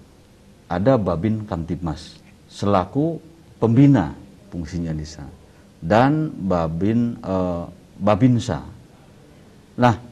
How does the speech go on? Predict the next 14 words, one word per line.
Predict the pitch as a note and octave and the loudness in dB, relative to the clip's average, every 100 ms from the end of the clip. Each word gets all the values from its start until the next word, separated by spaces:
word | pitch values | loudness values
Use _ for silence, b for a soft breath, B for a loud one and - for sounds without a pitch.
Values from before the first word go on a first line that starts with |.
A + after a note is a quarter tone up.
| - - - _ | -20 -20 -20 _
koordinatornya | - G2+ G2+ A2 G#2+ D#3 D#3+ D#3 D3 | 0 2 4 4 6 6 8 6 6
ada | G2 F#2+ | 4 0
Benesa | E2+ F#2 F#2 A2+ A#2 | -2 -2 -2 0 2
Adat, | C#3 B2+ A2+ G#2+ - | 6 6 6 4 0
kemudian, | - F2+ F2+ F2 E2 F#2 G2 F#2 F#2 F2+ | -6 -4 -4 -4 -2 2 2 2 0 -2
eh, | F2+ F2 | -4 -4
anggotanya | F2+ F#2+ G2 G2 C3+ C#3+ G#2+ | -4 -2 -2 0 0 0 -2
ada | F#2 F2+ | -4 -6
kepala | F2 - F2 F2 | -8 -4 -4 0
desa, | G#2 A2+ A2+ G#2 G2+ G2 | 0 -2 -2 -2 -2 -6
kemudian | G2 E2 E2 E2+ E2+ | -8 -10 -8 -8 -8
pecalang, | F2 E2 A2 G2+ F#2+ F#2 | -10 -10 -6 -6 -6 -10
tokoh | E2 E2 D#2+ | -12 -10 -8
masyarakat, | E2 E2 G2+ G#2 | -8 -6 -6 -6